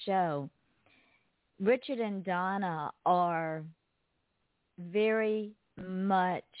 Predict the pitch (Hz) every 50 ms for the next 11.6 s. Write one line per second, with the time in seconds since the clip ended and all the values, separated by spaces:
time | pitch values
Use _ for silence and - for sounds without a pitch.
0 | - - _ _ _ _ _ _ _ _ _ _ _ _ _ _ _ _ _ _
1 | _ _ - - _ _ _ - 220 208 214 - - - 208 196 190 175 - -
2 | 165 165 170 180 175 160 151 147 139 131 135 139 147 - _ _ _ - - -
3 | - _ _ - 190 196 175 196 196 190 196 196 208 196 214 208 202 190 180 165
4 | 165 160 151 143 139 131 123 139 139 139 156 _ _ _ _ _ _ _ _ _
5 | _ _ _ _ - - 180 180 170 165 165 - - 185 - - - 233 233 226
6 | 214 185 165 151 160 156 147 143 131 135 127 131 135 127 _ - - 165 170 170
7 | 170 160 - 214 196 185 190 180 175 190 - - _ - - 262 247 220 233 226
8 | 233 233 - 196 190 180 175 175 160 156 - - - 170 175 170 156 - - -
9 | 175 233 240 214 214 196 180 165 151 156 156 - _ - - - - - _ -
10 | 185 185 202 202 202 214 214 208 - - 220 202 196 - - 226 208 208 208 -
11 | - 214 175 180 170 160 151 151 151 151 -